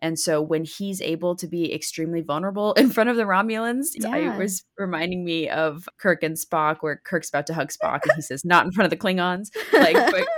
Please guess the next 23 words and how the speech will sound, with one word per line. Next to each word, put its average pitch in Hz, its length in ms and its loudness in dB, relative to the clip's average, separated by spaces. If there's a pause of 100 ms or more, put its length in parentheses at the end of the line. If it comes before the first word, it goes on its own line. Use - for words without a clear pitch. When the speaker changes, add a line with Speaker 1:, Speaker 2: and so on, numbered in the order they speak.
Speaker 2:
<laughs> - 200 0
Speaker 1:
Picard 294 220 4
doesn't 247 340 0
care. 247 320 4
He's 247 240 0
like, 185 240 2
"In 196 200 -2
front 254 200 -4
of 202 60 0
the 214 80 2
Romulans? 285 460 0
Okay, 214 640 0
it's 269 120 -6
Speaker 2:
Sure, 285 300 2
Speaker 1:
fine 226 260 4
Speaker 2:
let's 226 140 0
Speaker 1:
with 277 80 6
me." 269 320 2
Speaker 2:
go. 285 80 -2
Yeah. 254 480 2
<laughs> - 60 -12
Speaker 1:
Yeah. 180 340 4 (180)
And 185 360 4